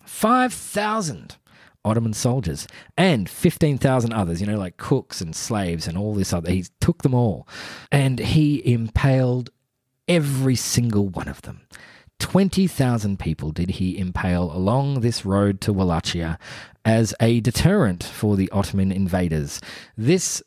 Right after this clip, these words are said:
literally became aptly known as the Forest of the Impaled. And what he would do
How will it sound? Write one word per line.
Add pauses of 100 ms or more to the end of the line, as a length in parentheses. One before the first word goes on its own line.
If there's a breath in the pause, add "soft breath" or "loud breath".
(180)
literally
became
aptly
known
as
the
Forest (100)
of
the
Impaled. (640 loud breath)
And (100)
what
he
would
do